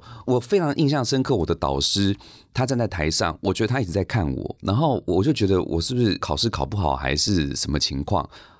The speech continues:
后来放学的时候，他陪着我沿途走到校门口，我就觉得老师怎么，我非常确定老师在等我。那他为什么会选中我？因为他问了我，他问我说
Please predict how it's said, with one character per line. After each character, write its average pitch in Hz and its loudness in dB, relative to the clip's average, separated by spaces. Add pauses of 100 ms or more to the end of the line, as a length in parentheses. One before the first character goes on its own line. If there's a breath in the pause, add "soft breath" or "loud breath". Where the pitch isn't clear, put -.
(140 loud breath)
后 151 0
来 95 0
放 131 -2
学 98 0
的 85 4
时 87 -2
候， 95 2
他 101 2
陪 - 0
着 80 2
我 69 4
沿 73 2
途 76 -2
走 69 0
到 92 2
校 82 0
门 69 -2
口， 67 -6
我 78 0
就 143 2
觉 110 0
得 92 2
老 82 0
师 110 0
怎 95 -2
么， 71 0 (320 loud breath)
我 101 4
非 170 -2
常 117 2
确 - 0
定 110 2
老 73 0
师 87 -4
在 87 0
等 71 -2
我。 69 -4 (440 soft breath)
那 165 0
他 160 0
为 160 2
什 127 0
么 82 -2
会 123 2
选 76 2
中 80 0
我？ - -10
因 135 4
为 135 2
他 120 0
问 127 2
了 80 0
我， 65 -2
他 123 -2
问 147 2
我 78 2
说 98 2